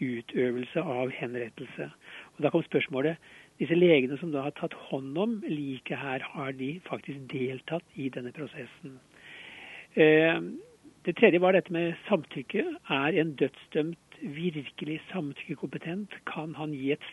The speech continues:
fritt og utvungent samtykke til hva som skal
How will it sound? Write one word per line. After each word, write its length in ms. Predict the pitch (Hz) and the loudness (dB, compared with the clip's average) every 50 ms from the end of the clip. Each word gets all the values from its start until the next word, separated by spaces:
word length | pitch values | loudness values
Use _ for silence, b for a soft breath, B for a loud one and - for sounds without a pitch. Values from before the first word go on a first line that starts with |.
| - - | -8 -4
fritt 400 | 156 165 175 - _ - - - | -2 -2 -2 -2 _ -8 -6 -6
og 100 | - - | -6 -2
utvungent 800 | - 180 170 139 - _ - - 156 139 135 131 135 151 165 - - - | -2 -2 -2 -4 -6 _ -14 -10 -8 -8 -8 -6 -8 -10 -12 -12 -12 -6
samtykke 720 | - 180 127 131 135 - - - 131 - - - 202 202 - b b b b b b b b - | -6 -6 -6 -6 -14 -16 -16 -16 -16 -14 -12 -10 -10 -10 -10 b b b b b b b b -8
til 160 | - 147 147 | -4 -4 -2
hva 220 | 127 131 127 120 - | -2 -2 -4 -6 -8
som 140 | - 143 | -14 -14
skal 160 | - - 160 | -10 -10 -8